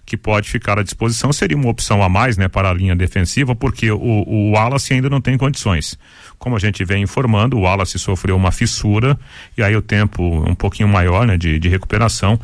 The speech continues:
ele não tem condições pra, pra esse jogo contra o Fortaleza. Existe uma boa possibilidade do Heron ficar à disposição, aí vai depender da comissão técnica, né, pro, pra levar ou não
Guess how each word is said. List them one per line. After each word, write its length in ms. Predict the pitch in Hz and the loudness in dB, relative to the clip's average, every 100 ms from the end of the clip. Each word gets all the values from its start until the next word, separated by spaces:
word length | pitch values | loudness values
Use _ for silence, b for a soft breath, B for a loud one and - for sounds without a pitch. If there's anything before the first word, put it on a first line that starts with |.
| B B - | B B -4
ele 140 | 104 | 0
não 160 | 104 104 | 2 2
tem 180 | 98 | 0
condições 580 | 101 117 107 - 95 104 | 0 0 -2 0 0 0
pra, 360 | - 104 98 90 | 0 2 2 2
pra 180 | - 98 | 0 0
esse 200 | - 101 | 0 0
jogo 320 | 92 104 110 | 0 0 -2
contra 420 | - 98 101 110 | 0 0 2 0
o 80 | 104 | 0
Fortaleza. 680 | - 107 123 104 78 80 - B B | 0 0 0 0 0 -2 0 B B
Existe 840 | 160 151 104 127 185 - - 185 180 B B - | 0 -2 0 0 0 -2 -4 -4 -4 B B 0
uma 640 | 139 139 139 135 131 117 | 2 4 4 4 2 0
boa 340 | 104 143 156 | 0 0 -2
possibilidade 720 | - 120 - 123 120 107 123 120 | -2 -4 -2 -4 0 0 0 0
do 220 | 123 139 | -2 0
Heron 380 | 123 104 117 120 b b b | 0 2 0 -2 b b b
ficar 320 | - 117 107 | -8 -4 -2
à 60 | 107 | -2
disposição, 560 | 101 - 156 - 156 175 | -4 -4 -4 -2 -2 -2
aí 140 | 131 | -2
vai 120 | 135 | -2
depender 400 | 135 - 110 101 | -2 -2 0 0
da 120 | 113 | 0
comissão 420 | 113 113 113 123 117 | 0 0 0 0 0
técnica, 500 | 98 101 107 90 87 | 0 0 -2 -2 0
né, 160 | 95 92 B B - | 0 -2 B B -4
pro, 640 | 104 98 92 90 82 76 73 - | -2 0 2 2 2 0 -2 -2
pra 140 | 101 | 0
levar 340 | 98 90 95 104 | 2 2 2 2
ou 60 | |
não 260 | 92 92 | 4 2